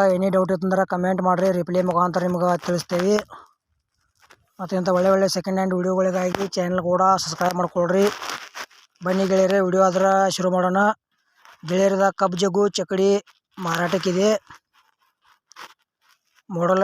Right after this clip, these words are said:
ಎರಡು ಸಾವಿರದ ಇಪ್ಪತ್ತೆರಡು ಐತಿ. ಚಕಡಿ ಮಾತ್ರ ಮಸ್ತ್ ಐತಿ, ಟೈರು ಹೊಸ ಅದಾವ. ಚಕಡಿಗೆ ಎಲ್ಲಿಯೂ ಏನೂ ಆಗಿಲ್ಲ, ನೀವು ಹೋಗಿ ನೋಡ್ಬೋದು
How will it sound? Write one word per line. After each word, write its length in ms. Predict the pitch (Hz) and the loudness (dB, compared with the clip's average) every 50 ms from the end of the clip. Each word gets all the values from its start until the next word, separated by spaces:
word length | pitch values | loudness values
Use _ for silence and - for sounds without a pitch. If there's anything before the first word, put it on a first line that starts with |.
| 190 180 | 2 2
ಎರಡು 120 | 180 165 - | 2 0 0
ಸಾವಿರದ 320 | 202 185 185 180 180 185 185 190 185 170 | 0 2 2 2 2 2 2 2 2 0
ಇಪ್ಪತ್ತೆರಡು 460 | 151 - 185 165 - 180 180 180 180 | -4 -6 -6 -4 -2 0 0 0 0
ಐತಿ. 220 | 165 - 190 196 196 196 - - - - - - - - | -2 -2 0 0 0 0 -2 -6 -12 -16 -16 -14 -10 -8
ಚಕಡಿ 200 | 190 175 - 202 208 | -6 -2 0 2 2
ಮಾತ್ರ 180 | 214 196 208 202 | 2 2 2 2
ಮಸ್ತ್ 260 | 190 196 180 - 196 190 | 2 0 0 0 0 -2
ಐತಿ, 240 | 175 - 214 208 196 - | 0 0 -2 -2 0 0
ಟೈರು 280 | 180 165 175 185 202 196 180 | 0 0 2 2 4 4 2
ಹೊಸ 140 | 165 - 185 180 180 | 2 0 0 0 0
ಅದಾವ. 200 | 175 180 175 180 196 202 208 - _ _ _ _ _ _ _ _ _ _ _ _ _ _ _ - - _ - - - - | 2 2 2 4 4 4 2 0 _ _ _ _ _ _ _ _ _ _ _ _ _ _ _ -20 -20 _ -12 -6 -2 -2
ಚಕಡಿಗೆ 380 | - - - 190 185 180 190 196 185 180 | -2 -2 -2 -2 0 2 2 2 2 2
ಎಲ್ಲಿಯೂ 200 | 175 180 196 190 185 180 | 4 4 4 4 2 2
ಏನೂ 140 | 180 196 190 175 | 2 2 2 2
ಆಗಿಲ್ಲ, 240 | 165 175 170 180 190 202 202 - _ _ _ - 202 | 2 0 2 4 4 4 2 0 _ _ _ -8 -2
ನೀವು 140 | 180 185 196 185 | 0 2 4 4
ಹೋಗಿ 140 | 190 185 180 175 | 4 2 2 2
ನೋಡ್ಬೋದು 400 | 175 180 180 165 170 175 180 185 | 2 2 2 2 2 2 0 0